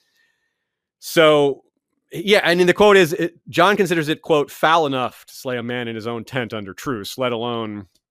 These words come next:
the other aspects of this." So another example that I've thought of here, right before this, right before we went live today, in fact, about an hour before, was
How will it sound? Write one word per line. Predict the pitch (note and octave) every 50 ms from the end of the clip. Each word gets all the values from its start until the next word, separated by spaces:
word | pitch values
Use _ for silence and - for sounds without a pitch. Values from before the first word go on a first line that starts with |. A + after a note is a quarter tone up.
| _ _ _
the | F#2 F#2+ G2+ A2 G#2 G2 -
other | A2 B2+ B2 A2+ F#2+
aspects | F#2 F2+ F#2 - - G#2+ F#2 - - -
of | F#2+ F2+
this." | G2+ F2+ E2+ - - - _ _
So | - - D#3+ C#3+ C3+ C3 A#2+ - -
another | D3+ C#3 C3+ E3 A#3 C4 F3+ C3 G#2+
example | G2 B2 A#2+ A2 A2 - A#2 A2
that | A2 A2
I've | A2+ A2+ A#2 G#2 - - - _ _ D3+ B2+ -
thought | _ - B2+ A#2 A2+ A2+
of | A2 A2 G#2+ G2+ G#2
here, | G#2+ A#2+ A2+ A2 G#2+ A2 A#2 A#2+ - _ _ _ - - E2+ F2+
right | G#2 D3 G3 A3
before | - C3+ - D#3 D3 C3+
this, | B2+ A#2+ - - - -
right | - G2 A2+ A2 B2 B2 A2
before | A#2 - C3 A#2+
we | A#2+ A#2
went | A#2 G#2+
live | B2 D3+ D#3+ -
today, | - A2 A2 G#2 G2+
in | G2+
fact, | - - G#2 G#2+ A#2+ - -
about | G#2 G#2 G2+
an | G#2 G#2+
hour | A2 A#2+ A#2 G#2+
before, | G#2 - - D3 B2+ A#2 G#2+
was | A2 A2 G2+ -